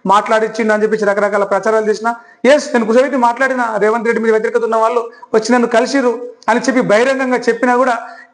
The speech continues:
క్రమశిక్షణ సంఘం ఎలాంటి చర్యలు తీసుకోలేదు, ఎలాంటిది లేదంటే రాజగోపాల్ రెడ్డి పలుకుబడి, రాజగోపాల్ రెడ్డి పతార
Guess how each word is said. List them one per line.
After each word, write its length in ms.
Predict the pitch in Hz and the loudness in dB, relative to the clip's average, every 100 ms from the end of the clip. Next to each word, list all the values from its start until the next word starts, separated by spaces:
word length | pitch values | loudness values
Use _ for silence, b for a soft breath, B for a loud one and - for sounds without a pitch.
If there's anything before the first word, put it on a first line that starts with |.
| - | 0
క్రమశిక్షణ 760 | 233 269 269 302 294 285 269 | 2 2 0 -4 0 0 0
సంఘం 460 | 262 247 247 247 240 - - _ b b b - | 0 0 0 -2 -2 -12 -20 _ b b b 2
ఎలాంటి 420 | 226 247 247 233 | 2 2 0 0
చర్యలు 200 | 233 247 | 2 0
తీసుకోలేదు, 440 | 233 - - 240 | -2 -2 0 2
ఎలాంటిది 360 | 254 233 233 220 | 0 0 -2 0
లేదంటే 300 | 214 202 185 | 0 0 0
రాజగోపాల్ 640 | 220 226 254 247 247 220 | 2 2 2 0 0 -2
రెడ్డి 180 | 208 196 | 0 -2
పలుకుబడి, 640 | 196 196 196 190 214 294 311 | 0 -2 0 -2 -2 -4 0
రాజగోపాల్ 400 | 202 208 202 208 | 0 0 -2 -2
రెడ్డి 160 | 196 - | -2 0
పతార 480 | 196 240 208 202 | 0 2 0 -2